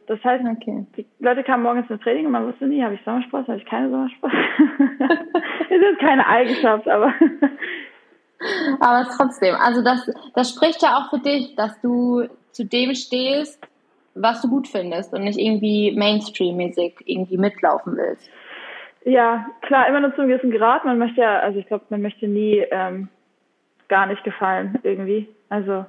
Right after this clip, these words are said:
Speaker 2: Mhm.
Speaker 1: man, das ist immer so ein Mittelding. Man möchte voll man selbst sein und nicht immer nur mitlaufen, aber wenn man dann, ähm, voll aus dem Rahmen fällt, tut man sich ja auch immer ein bisschen schwer, ne?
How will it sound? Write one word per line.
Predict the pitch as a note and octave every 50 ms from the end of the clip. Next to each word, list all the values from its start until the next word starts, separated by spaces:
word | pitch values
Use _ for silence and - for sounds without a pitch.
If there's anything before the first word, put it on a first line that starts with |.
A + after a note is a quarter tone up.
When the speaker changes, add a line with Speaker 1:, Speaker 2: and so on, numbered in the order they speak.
| _ -
Speaker 2:
Mhm. | A#3 G#3+ G#3 G3+ G3
Speaker 1:
man, | G3 G3+ G3+
das | A3+ A3
ist | B3 A#3
immer | C4 C4+ C#4 C4+ B3
so | A3+ A#3+
ein | A#3 A#3
Mittelding. | B3 A#3+ B3 A3 F#3+ G3 G3
Man | G3+ G3+ G#3
möchte | A#3+ B3 B3 B3+ -
voll | - A#3+ A#3
man | A3 A3 G#3+
selbst | G#3 A3+ C4+ - - -
sein | C4+ C4+ C4+ B3
und | A3+ G#3+
nicht | A3 A#3 A3
immer | G#3 G#3+ A3 G#3+
nur | G#3+ G#3
mitlaufen, | A3 B3+ C4 C4 B3+ C4+ C#4+ C#4 - A#3
aber | G3+ G#3 G#3 G3+ G3
wenn | G3 G#3+ G#3+
man | G#3+ G#3+ A3
dann, | G3 G3 G3+ A3 - - - - - - _ _ _ _ _ _ _ _ -
ähm, | A3+ G#3 G3+ G3+ G3 G3 G3+ G3+ G3+ G3 - _ _ _ _ _ _ _ _ _ _ - - - -
voll | - G#3+ A#3 C4+ C#4 C4
aus | - A3+ B3 B3
dem | C4 B3
Rahmen | A3+ A3 A3 B3 C4 C4
fällt, | - - B3+ B3 B3+ B3+ B3 B3 B3+ -
tut | - A#3+
man | G#3+ A3+ G3
sich | G3+ G#3+
ja | G3+ G3+
auch | G#3 G3+
immer | G3+ F#3
ein | F#3 F3+
bisschen | F#3 - - F#3
schwer, | - - F3+ F3+ F#3 F#3
ne? | G3 G#3